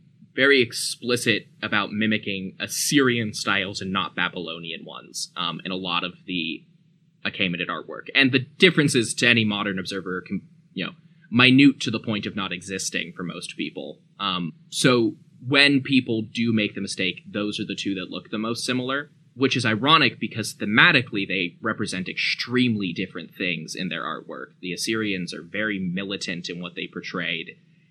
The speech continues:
and the Persians, as far as we can tell, tried to avoid portraying militancy in their, you know, artwork and propaganda as much as possible. You know, it's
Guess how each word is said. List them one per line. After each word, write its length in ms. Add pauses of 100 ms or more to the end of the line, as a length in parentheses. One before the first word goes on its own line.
(160)
and 120
the 60
Persians, 800 (420)
as 260
far 140
as 100
we 100
can 120
tell, 320
tried 400 (100)
to 160
avoid 400 (120)
portraying 680
militancy 640
in 120
their, 260 (360)
you 100
know, 100 (300)
artwork 460
and 100
propaganda 720 (500)
as 100
much 220
as 120
possible. 600 (580)
You 80
know, 40 (100)
it's 320